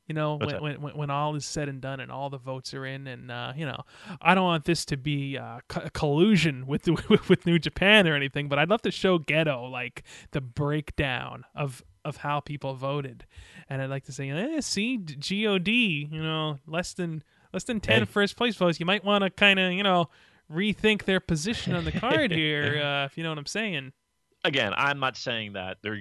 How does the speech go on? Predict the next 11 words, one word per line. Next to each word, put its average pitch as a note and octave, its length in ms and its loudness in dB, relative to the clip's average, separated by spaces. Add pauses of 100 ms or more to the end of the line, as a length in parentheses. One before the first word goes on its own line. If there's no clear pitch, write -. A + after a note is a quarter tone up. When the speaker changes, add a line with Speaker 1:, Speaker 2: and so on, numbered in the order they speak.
Speaker 2:
gonna G#2 220 0
use G#2+ 240 0
this G2+ 260 -4
as F#2+ 340 0
a, F2 320 -4 (160)
uh, F2+ 300 -8 (100)
booking A#2+ 300 -2
decision, F2+ 720 -8 (200)
but D#3 240 2
I, D3 220 0
I, C3+ 160 0